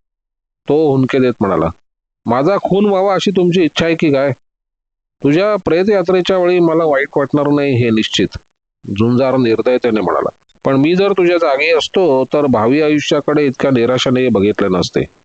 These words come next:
जर तू आम्हाला हवी असलेली माहिती सांगितलीस तर आम्ही तुला मदत करू." "तुला कदाचित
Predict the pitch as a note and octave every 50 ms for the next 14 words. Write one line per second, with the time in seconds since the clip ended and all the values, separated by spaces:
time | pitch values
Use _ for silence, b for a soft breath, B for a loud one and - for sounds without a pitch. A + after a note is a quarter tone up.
0 | _ _ _ _ _ _ _ _ _ _ _ _ C3 D#3 F3 F3+ F#3+ G3+ F#3+ F3+
1 | F3+ F#3 F#3+ F#3+ D#3+ C#3+ D3 E3 F3 D#3+ D#3 F#3 F3+ F3 F3+ F3+ F3 D3 B2 B2+
2 | - D#3 D3+ - D3+ C#3 C3+ C#3+ D3+ - - E3 D#3 B2+ A#2+ A#2+ A#2 - - C#3+
3 | B2+ A#2+ A#2 B2 C3+ C#3+ D3 D3 D3 C#3+ - - C3+ B2+ C#3 C#3 C#3 B2+ A2+ G#2+
4 | A#2+ B2 - - A2+ G2+ F#2 D#2 - - _ _ _ _ _ _ _ _ _ _
5 | _ _ _ _ - D#3+ F3+ G3+ G3+ G#3 F#3+ F#3+ F#3+ F#3 F3+ G#3